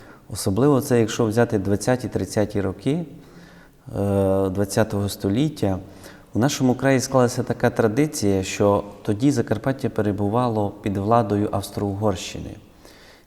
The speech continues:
І домінуючою конфесією нашого краю був все ж таки греко-католицизм. І священники, вони реально були як пани по селах. Все село працювало на священника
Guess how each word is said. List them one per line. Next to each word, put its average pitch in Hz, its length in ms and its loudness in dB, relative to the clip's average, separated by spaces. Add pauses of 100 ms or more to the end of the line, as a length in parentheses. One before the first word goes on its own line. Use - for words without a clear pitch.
(100)
І 101 280 2
домінуючою 117 720 4
конфесією 104 600 0
нашого 101 300 -2
краю 131 380 -2
був 107 260 0
все 110 260 0
ж - 140 -6
таки - 200 -6
греко-католицизм. 104 1000 -2 (1040)
І 101 380 2
священники, 110 1000 0
вони 113 720 4 (640)
реально 117 520 4
були 113 320 4
як 110 260 0
пани 110 340 2 (180)
по 101 100 -2
селах. 90 600 -4 (120)
Все - 240 2
село 127 380 2
працювало 107 600 0
на 104 140 -2
священника 101 760 -6